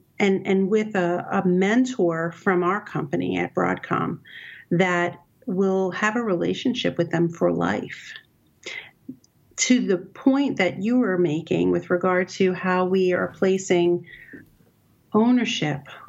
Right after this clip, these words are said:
on our customers and responsibility,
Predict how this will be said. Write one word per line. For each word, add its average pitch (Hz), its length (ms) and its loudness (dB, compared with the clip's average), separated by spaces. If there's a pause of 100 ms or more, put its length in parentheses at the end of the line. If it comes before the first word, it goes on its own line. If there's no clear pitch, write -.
on 190 180 4
our 165 140 -2
customers - 1120 -2
and 180 160 4
responsibility, 190 1160 0